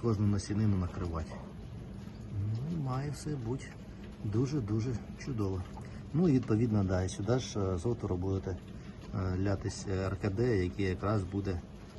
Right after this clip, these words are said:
на декілька сантиметрів нижче і, е, правіше від насінини. Минуло п'ять годин. Вейви в нас всі стоять. Трошки,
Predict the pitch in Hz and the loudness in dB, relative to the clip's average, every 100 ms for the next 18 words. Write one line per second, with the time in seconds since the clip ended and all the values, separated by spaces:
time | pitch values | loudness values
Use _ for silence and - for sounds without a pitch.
0 | - 101 95 101 101 92 92 87 - - | -4 0 2 2 2 0 0 -2 -8 -14
1 | - - - - - - 107 95 101 92 | -14 -14 -14 -14 -12 -6 -2 -2 0 0
2 | 107 101 92 - 87 - - - - 107 | 2 2 0 0 -2 -2 -10 -10 0 4
3 | 110 - - 92 98 - 101 98 - - | 4 2 -4 -2 -2 -2 2 2 -2 -10
4 | - - - - 92 92 90 95 92 107 | -12 -12 -12 -6 -2 0 0 0 2 2
5 | - 90 90 92 - 82 78 - - - | 2 -2 0 -2 -2 -2 -2 -4 -8 -10
6 | - - - - - - - - - 143 | -10 -12 -12 -10 -12 -10 -10 -8 0 2
7 | 170 160 143 131 135 120 147 165 196 180 | 4 4 0 0 0 2 0 0 0 0
8 | - - - - - - - - - 120 | -4 -20 -20 -20 -20 -18 -14 -12 -6 0
9 | 139 113 113 110 110 98 - - - - | 2 4 4 4 2 0 -4 -10 -12 -16
10 | - - 107 - 113 120 165 165 - - | -12 -6 -6 -4 -4 -2 -2 -4 -6 -6
11 | - - - - - - - - - - | -8 -14 -18 -12 -6 -6 -6 -12 -10 -4
12 | 127 110 - | -2 -2 -2